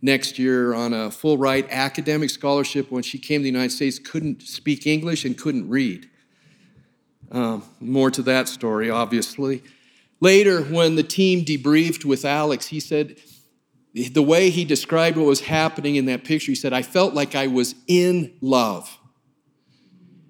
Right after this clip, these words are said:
and I was in joy." Hmm.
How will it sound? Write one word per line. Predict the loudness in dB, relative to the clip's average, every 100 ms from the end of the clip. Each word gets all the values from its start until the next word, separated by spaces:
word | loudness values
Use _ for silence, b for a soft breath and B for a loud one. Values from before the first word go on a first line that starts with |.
| _
and | 0
I | 2 2
was | 2 0 0
in | 4 4 4 0 -6 -18 _ _ _
joy." | 0 0 0 -4 -12 _ _ _ _ _ _ _ _ _ _ _ _ _ _ _ -6
Hmm. | -6